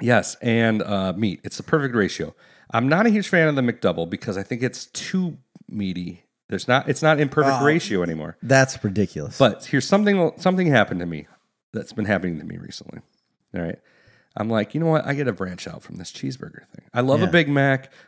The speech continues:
Speaker 1: but I never feel satisfied after I eat one. I always want two, and then I feel like that's
Speaker 2: You
Speaker 1: ridiculous."
Speaker 2: can't. They had, they used to have the Grand Mac. They came out with the Grand Mac, and they were putting quarter pounder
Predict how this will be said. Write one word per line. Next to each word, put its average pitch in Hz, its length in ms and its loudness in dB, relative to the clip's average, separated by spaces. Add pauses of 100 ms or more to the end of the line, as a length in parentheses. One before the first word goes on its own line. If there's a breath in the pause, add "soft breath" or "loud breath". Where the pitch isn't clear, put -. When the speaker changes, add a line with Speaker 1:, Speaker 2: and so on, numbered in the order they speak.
Speaker 1:
but 127 100 2
I 131 60 6
never 165 260 2
feel 156 220 -2
satisfied 95 560 2
after 85 240 -2
I - 20 -6
eat 90 160 -8
one. 80 300 -14
I 104 60 -4
always 110 180 0
want 95 240 -8
two, 80 420 -8
and 101 140 -6
then 104 100 0
I 104 80 2
feel 107 180 -2
like 95 140 -4
that's - 220 -6
Speaker 2:
You - 20 -6
Speaker 1:
ridiculous." 113 400 -4
Speaker 2:
can't. 131 320 2
They 147 140 6
had, 185 520 0
they 131 140 2
used 170 300 0
to 139 80 4
have 127 220 4
the 120 60 0
Grand 113 480 2
Mac. 143 420 0 (580)
They 107 80 -4
came 127 220 4
out 123 120 4
with 117 80 0
the 107 80 -2
Grand 107 460 0
Mac, 135 320 0 (360 soft breath)
and 127 160 4
they 139 80 6
were 147 140 4
putting 139 300 0
quarter 127 400 0
pounder 123 420 0